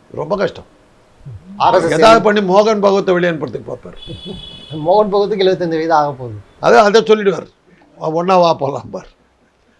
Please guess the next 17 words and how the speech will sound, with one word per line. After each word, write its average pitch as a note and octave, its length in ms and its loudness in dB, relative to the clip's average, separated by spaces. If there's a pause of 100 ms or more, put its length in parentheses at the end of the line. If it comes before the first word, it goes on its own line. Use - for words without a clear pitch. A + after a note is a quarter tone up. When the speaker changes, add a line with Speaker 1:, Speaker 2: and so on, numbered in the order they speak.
Speaker 1:
அமித்ஷாவுக்கும் A#3+ 640 6
ஆயிடுச்சு. G#3 380 4 (600)
ரெண்டு E3+ 260 -2
பேத்துக்கு A3 340 4
ஒரு F#3 140 2
ரெண்டு F#3 220 0
மாசம், G3 280 0
மூணு F3 200 -4
மாசம் D#3+ 240 -2
வித்தியாசம் C3 420 -6
தான். F2 120 -20 (680)
அதனால G3 360 0
தான் B3 160 6
சுப்பிரமணிய A#3 460 2
சாமி G#3+ 180 2
கிளப்பிட்டார் G3 600 2
அதை. - 120 -14